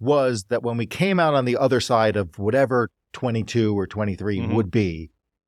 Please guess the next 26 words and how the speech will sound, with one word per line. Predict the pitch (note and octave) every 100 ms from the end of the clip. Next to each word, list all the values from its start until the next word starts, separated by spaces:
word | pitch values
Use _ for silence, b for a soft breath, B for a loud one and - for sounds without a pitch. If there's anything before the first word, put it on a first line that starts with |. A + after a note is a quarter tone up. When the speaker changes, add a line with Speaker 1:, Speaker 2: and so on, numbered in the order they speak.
| _
Speaker 1:
that | - A#2+ A2+ - _ _ -
inflation | C3+ - D#3+ E3 - E3 D#3
and | B2+ C3
interest | C#3+ C3 -
rates | A#2+ A2+ -
would | G#2+
be | A2 G2+
higher | G2+ - D3+ C#3+ A#2+ G#2 F#2 - _ _
than | B2+ B2
we'd | A#2
experienced | A2 - C3+ A#2+ A2 G#2 -
in | - A2
the | G2+
post-G | - A#2 - A2
F | G#2
C, | - G#2 D#2+
call | G#2+ F#2
it |
the | G2
twenty | - A#2+ G#2+
ten | - A2 F#2+
through | F2+ F#2+
twenty | A2 G2
nineteen | F#2+ F#2 - F2+
period. | F#2+ D#2+ E2+ -
And | A#2+ A2+ A2+ G#2